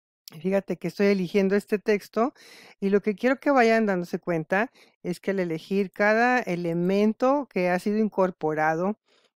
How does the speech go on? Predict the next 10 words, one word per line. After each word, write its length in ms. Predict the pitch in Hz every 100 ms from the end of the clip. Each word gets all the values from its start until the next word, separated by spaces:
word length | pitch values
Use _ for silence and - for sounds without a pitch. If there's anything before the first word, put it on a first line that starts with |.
| _
aquí 640 | 170 170 - 180 190 208 -
al 240 | 170 160
área 240 | 160 165 185
de 80 | 185
trabajo, 680 | 160 151 165 160 226 330 _ _ _
cada 300 | - 190 208
uno 240 | 214 214 208
de 140 | 180
estos 400 | 175 - 226 - -
activa, 800 | 185 - - 262 277 220 214